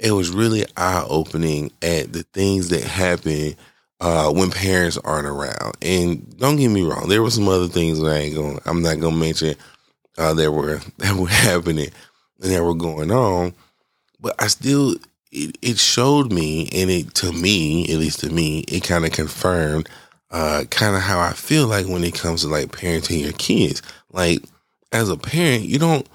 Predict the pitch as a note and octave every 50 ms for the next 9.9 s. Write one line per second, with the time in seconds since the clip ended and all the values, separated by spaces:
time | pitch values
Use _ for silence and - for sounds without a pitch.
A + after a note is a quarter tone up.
0 | _ _ _ _ _ _ _ _ _ _ _ _ _ _ _ _ _ _ _ _
1 | - A#2+ C3+ C#3+ B2+ - - B2 C#3+ D#3 B2+ G2 F2 F#2+ F#2+ G#2+ B2 C#3 D3 B2+
2 | F2+ E2+ G2+ A2 A2 G2+ F#2 F2 D#2+ - - F2 E2+ D2 E2+ E2 C2+ D2 C#2+ A#1
3 | A#1 - - - - _ _ _ _ _ _ _ _ _ _ - E2 E2 D#2+ D#2
4 | D2+ D2+ D2 D2 - - _ _ _ - G2+ F#2+ F#2 G#2 A2 G#2 F#2 F#2+ G2 F#2+
5 | F2+ - - E2+ E2 E2 E2 - E2+ E2 D#2 E2 E2+ D#2+ C#2+ - - - - C#3
6 | D#3+ E3+ E3 - - D3 C#3+ C#3+ - - G#2+ A#2+ A2+ A2 A2+ - B2+ A#2 A#2 G#2+
7 | F#2+ E2+ D2+ G2 A#2 B2 B2+ B2 A#2 A2 - - G#2 A2+ C3+ D3 D3+ D3 - -
8 | - F#2 D2+ C#2+ D#2+ E2+ F#2 G2 - - E2 E2+ D#2+ D2+ D#2 D#2+ D#2 D2+ C#2+ -
9 | - - D2+ D#2 F2 F#2 F#2+ F2 - D#2 D2 D2 D#2 D2 C2+ C#2+ D#2 E2